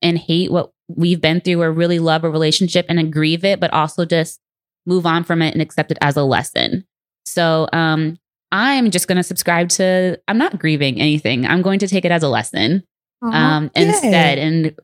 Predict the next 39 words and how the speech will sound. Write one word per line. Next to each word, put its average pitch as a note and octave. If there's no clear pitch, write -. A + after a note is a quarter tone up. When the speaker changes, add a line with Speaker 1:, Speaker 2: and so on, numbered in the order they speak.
Speaker 1:
just E3+
really F3+
love E3+
the G3
memory F#3
that E3
I D#3
had D#3
with A3
someone C#4
and F3
accept F#3
it G3
as A3+
that. E3+
It D#3+
was E3
a E3+
memory. F3
It E3+
was D#3+
a E3
time. D#3+
That D#3
time D#3
was D3+
great. D3
And D3
now C#3+
we're D3+
in D3+
a -
different F3
place. -
Speaker 2:
Good. E3
Okay, G3
I'll D#3
go B2+
next. -